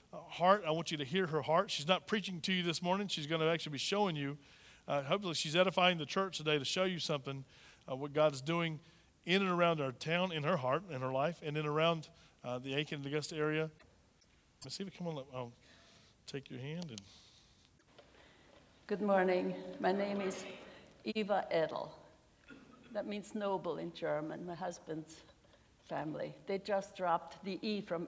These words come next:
Speaker 2: Edelweiss, like Edel. That's why it's E D L, and everybody thinks it's an acronym for a company. But it's an acronym for me, extremely determined lady. <laughs> So before I even speak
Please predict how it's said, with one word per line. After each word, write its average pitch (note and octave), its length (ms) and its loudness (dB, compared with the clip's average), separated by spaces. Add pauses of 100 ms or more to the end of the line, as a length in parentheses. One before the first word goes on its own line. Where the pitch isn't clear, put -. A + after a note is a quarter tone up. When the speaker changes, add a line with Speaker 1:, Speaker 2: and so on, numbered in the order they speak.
(120)
Speaker 2:
Edelweiss, F3+ 840 -2
like E3 220 -4
Edel. F#3 400 -6 (520)
That's F3+ 220 -8
why E3+ 120 2
it's E3 200 -4
E G3 140 -6
D F3 200 -6
L, F3 440 -4
and F3+ 100 -6
everybody F3 480 -4
thinks E3+ 420 -8
it's E3 160 -8
an E3 160 -8
acronym F3 640 -6
for D3 120 -4
a C#3+ 40 -4
company. F#3+ 640 -6 (1500)
But F#3+ 200 0
it's F#3+ 200 -6
an G3 180 -4
acronym G3+ 540 2
for G3 180 0
me, F#3 260 0
extremely G3 720 -2
determined E3+ 680 -4
lady. - 380 -10 (760)
<laughs> - 1500 -12 (640)
So B3 260 -2
before A#3 460 -2
I A3 100 -4
even F#3+ 300 -8
speak F#3 320 -10